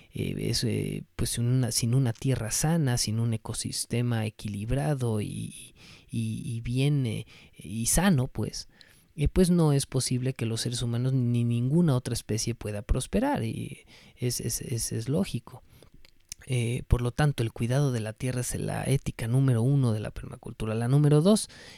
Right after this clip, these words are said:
igualmente importante, el cuidado de las personas, eh, que, que ha-, que habitan ese, ese ecosistema. Eh, básicamente es la provisión para las personas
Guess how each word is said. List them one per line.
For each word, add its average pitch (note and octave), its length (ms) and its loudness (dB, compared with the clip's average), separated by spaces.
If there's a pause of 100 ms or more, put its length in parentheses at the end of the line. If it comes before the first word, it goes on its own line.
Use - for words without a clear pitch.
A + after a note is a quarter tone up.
igualmente A2+ 580 2
importante, D#3+ 520 2
el C3+ 100 0
cuidado B2 640 -2 (200)
de A#2+ 120 -2
las A2 160 0
personas, - 840 -6 (540)
eh, A2+ 380 0
que, G#2 180 -4
que A2+ 240 -2
ha-, A2+ 280 -6
que A#2 120 -2
habitan A2+ 640 -2 (240)
ese, - 480 -4
ese A2 220 -4
ecosistema. G#2+ 880 -8 (420)
Eh, A2+ 720 0 (260)
básicamente B2+ 800 2
es B2 80 -4
la A2+ 120 -2
provisión C3+ 760 2
para B2+ 260 0
las A2 200 -4
personas D3+ 640 -2